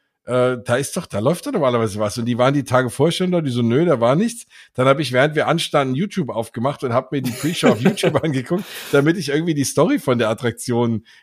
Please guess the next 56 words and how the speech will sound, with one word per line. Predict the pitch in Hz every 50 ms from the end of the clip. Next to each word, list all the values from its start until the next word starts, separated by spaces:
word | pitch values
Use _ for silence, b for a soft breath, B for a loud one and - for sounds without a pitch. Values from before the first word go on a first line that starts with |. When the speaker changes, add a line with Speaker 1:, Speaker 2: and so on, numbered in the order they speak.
| b -
Speaker 1:
wusste, | 117 107 127 135 98 101 104 107 107
Speaker 2:
Ah, | 104
Speaker 1:
weil | 113 110
die | 107 110
haben | 113 117 120
Speaker 2:
Story, | 117 117
Speaker 1:
gesagt, | 117 110 98 92 113
„Die | 110 110
Speaker 2:
Story, | 113 117
Speaker 1:
Story.“ | 113 117 120 113 120 117
Speaker 2:
also, | 110 110
Speaker 1:
Da | 107 107
hab | 107
ich | 104
Speaker 2:
ja. | 120 113 110 110
Speaker 1:
gesagt, | 104 101 107 104
„Nein, | 101 123 147 190 214 208
eine | 156 147 143 139
Attraktion | 139 - 135 127 - - - 143 170 175 143
braucht | 127 127 139 120 135
eine | 135 127
Story.“ | - - - - 107 98 90 - B B B B B B B
Und | 143 135 120 123
dann | 135 123
hab | 120 123 135
ich | 117 113
mal | 127 127
geguckt, | 123 113 - 160 151 143
was | - 127 123 -
denn | - 139 131
da | 123
so | 110 107 117
die, | 113 113 110 110
die | 98 107 101
Story | - - 123 127 139 147
irgendwie | 127 117 113 110 110 110
ist, | 139 151 143 - -
die | 123
man | 120 117 107
sich | 110 113 -
da | - 117 113
irgendwie | 110 110 107 110 -
anguckt. | 127 147 147 - - 151 147 _ _ _ _ _ _ _ _ _
Und | - 127 123 120 104 117
hab | 123 - -
mir | 135
das | 127 131 - -
dann, | - 127 123 123 123 123 123
ähm, | 113 113 110 117 120 117
hab | 120 117 117
mir | 139 123
das | 117 -
dann | - 110
angeguckt | 104 127 156 165 - - 175 170 147
und | 131
dann, | 127 127 127 123